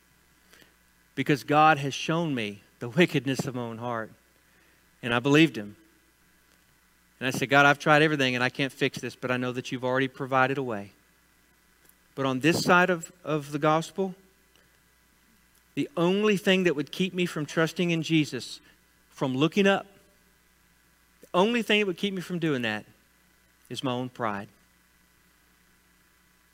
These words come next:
The Bible actually clearly tells us that pride comes before the fall, right? That the one who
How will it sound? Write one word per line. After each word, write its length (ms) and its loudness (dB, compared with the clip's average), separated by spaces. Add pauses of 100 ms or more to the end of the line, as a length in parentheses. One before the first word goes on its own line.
(720)
The 60 -14
Bible 240 6
actually 320 2
clearly 440 -2
tells 340 -4
us 160 -10
that 180 -14
pride 640 -2 (1300)
comes 240 -8
before 580 -8 (240)
the 80 -14
fall, 320 -6
right? 260 -4 (540)
That 160 -12
the 80 -6
one 320 0
who 300 -4